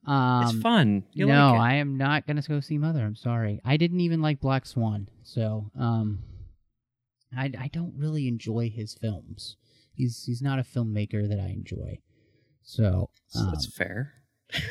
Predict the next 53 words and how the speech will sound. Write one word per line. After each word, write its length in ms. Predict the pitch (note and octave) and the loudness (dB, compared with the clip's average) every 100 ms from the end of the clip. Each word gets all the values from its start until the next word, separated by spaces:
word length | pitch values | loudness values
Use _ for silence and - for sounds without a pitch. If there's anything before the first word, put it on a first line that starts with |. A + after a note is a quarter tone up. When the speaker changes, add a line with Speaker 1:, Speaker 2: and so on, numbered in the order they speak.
| B4+ - _ - - - - - | -10 -16 _ -10 -8 -10 -14 -6
Speaker 2:
That's 160 | - | -4
fair. 500 | - - F#2 G2+ C#3+ - | -2 2 4 4 2 6
Speaker 1:
Yeah, 240 | A3+ D4+ | 6 8
he's 280 | B2 D#3 E3+ | 8 8 6
just 160 | G#3 D#3+ | 4 4
not, 100 | G#3+ | 6
Speaker 2:
<laughs> 20 | |
But 40 | G3 | 8
Speaker 1:
I 40 | |
mean, 160 | G#3 G3+ | 10 10
Speaker 2:
he's 180 | F#3 E3+ | 8 8
Speaker 1:
I've, 60 | |
I've 160 | F3+ E3+ | 6 6
Speaker 2:
still 140 | F3+ | 4
Speaker 1:
seen 40 | F#3+ | 6
Speaker 2:
pretty 120 | C#3+ | 6
Speaker 1:
some 80 | - | 6
of 120 | - | 6
his 120 | F#3 E3+ | 6 6
Speaker 2:
awesome. 120 | D3 | 4
Speaker 1:
movies, 320 | D#3 F#3 F#3+ | 4 2 2
and 100 | E3+ | 4
he's 180 | E3 D#3+ | 4 2
just 180 | D#3+ E3 | 0 2
not 200 | C#3 C#3+ | 4 4
a 40 | |
Speaker 2:
Yeah. 60 | C3 | 2
Speaker 1:
filmmaker 500 | C#3+ D3 C#3+ C#3+ C#3+ | 0 0 0 -2 -2
I 100 | D3 | -2
enjoy. 480 | D#3 E3+ F#3 A2+ G2+ | -4 -6 -4 -2 -4
So, 280 | - G#2 G#2+ - - C#3+ - | -2 -2 -2 -8 -18 -14 0
uh, 480 | D3+ D3+ C3+ B2+ A2+ - | 8 10 10 8 4 0
but 400 | - G3 D#3+ B2+ | 6 10 10 8
this, 460 | B2+ F#3 E3+ - - | 8 8 8 2 2
I, 220 | C#3 C3+ - | 6 6 6
I 120 | C3+ | 4
really 440 | B2 A#2+ B2+ B2+ | 4 0 -2 -2
did. 240 | B2 A#2 A2 | 0 -2 -2
Uh, 160 | A2 G#2+ - | -4 -6 -4
for 140 | C3 | 0
me, 240 | B2 B2 B2 | 2 4 2
this 200 | B2 B2+ | 2 2
is, 220 | A#2 - _ - - - - | 2 0 _ -20 -20 -20 -2
um, 320 | A#2 A2+ A2 | 4 4 4
four 440 | G#2+ - - C#3 C#3 | 0 -2 4 6 6
and 80 | C#3 | 4
a 60 | |
half 640 | A#2+ C3+ B2+ C3 B2 - - | 0 0 2 2 0 -6 -2
out 220 | A#2+ B2 A#2+ | 4 6 6
of 80 | |
five 560 | - - B2 B2 B2 A2+ | 2 2 4 6 4 4
joys. 580 | - A2 A#2 D3 - - - _ _ _ _ _ - | 2 2 4 2 -2 -12 -20 _ _ _ _ _ -4
So, 460 | - A2+ G#2+ G#2+ | 6 8 8 6